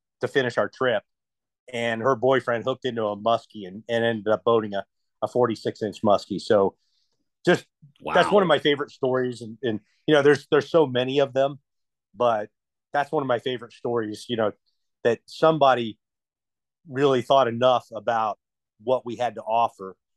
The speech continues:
Speaker 1: to make the trip all the way from Minnesota to Virginia.
Speaker 2: Wow, that's awesome, man. That is awesome. And it, it's sure good to hear that, uh, you know, you're doing so well and the fisheries are growing and, and, uh, you know, you just, uh, offer such a,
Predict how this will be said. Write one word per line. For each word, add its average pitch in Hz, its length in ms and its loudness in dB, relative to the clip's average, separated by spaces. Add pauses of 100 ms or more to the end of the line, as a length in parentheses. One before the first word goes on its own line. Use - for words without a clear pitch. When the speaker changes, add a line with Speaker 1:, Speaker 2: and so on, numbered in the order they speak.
(120)
Speaker 1:
to 127 60 -10
make 123 220 -8
the 113 60 -16
trip 123 260 -2
all 120 120 4
the 107 60 -4
way 107 120 -4
from 107 160 -12
Minnesota 104 380 -2
to 92 100 -12
Virginia. 92 400 -6 (880)
Speaker 2:
Wow, 95 220 0
that's 95 200 0
awesome, 82 380 -4
man. 71 240 -10 (220)
That 107 200 0
is 90 140 -2
awesome. 90 360 -4
And 98 100 -2
it, 107 100 -2 (280)
it's 123 180 0
sure 170 220 2
good 139 220 2
to 123 100 2
hear 120 300 2
that, 95 340 -6
uh, 101 200 2 (320)
you 117 120 -2
know, 107 80 -2
you're 107 220 -2
doing 127 260 0
so 117 200 -4
well 117 420 -2
and 92 120 -6
the 85 140 -10
fisheries 117 480 -6
are 95 120 -6
growing 110 580 -4
and, 90 400 -8
and, 87 560 -4
uh, 87 240 0 (400)
you 104 100 0
know, 95 100 2
you 101 220 -2
just, 104 480 -8
uh, 95 180 0
offer 95 380 -4
such 95 260 -10
a, 85 180 -6